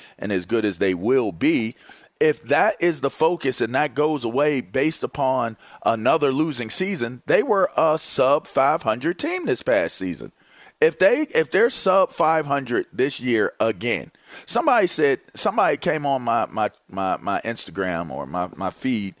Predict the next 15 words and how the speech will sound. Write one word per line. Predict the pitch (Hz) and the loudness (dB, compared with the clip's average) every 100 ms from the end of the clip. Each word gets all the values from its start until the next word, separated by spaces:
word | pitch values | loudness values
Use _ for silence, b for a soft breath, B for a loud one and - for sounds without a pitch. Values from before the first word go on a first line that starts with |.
| B B B | B B B
and | 113 113 | -8 -4
added | - 180 160 - | 0 2 2 0
me | 123 | -2
and | 117 | -4
said | - 143 135 117 | -2 0 0 0
Bill | - 170 | -2 -2
Belichick | 165 160 156 131 - 127 | 0 0 0 0 0 -2
could | - 110 | -4 -2
go | 123 110 - | 0 0 0
oh | 131 156 | 0 0
and | 139 | -4
sixteen, | - - 143 - 147 117 85 | -4 -4 -4 -4 -4 -4 -2
oh | 139 | -2
and | 147 | -2
seventeen, | - 135 135 127 139 123 92 82 | -2 -2 -2 -6 -4 -4 -6 -10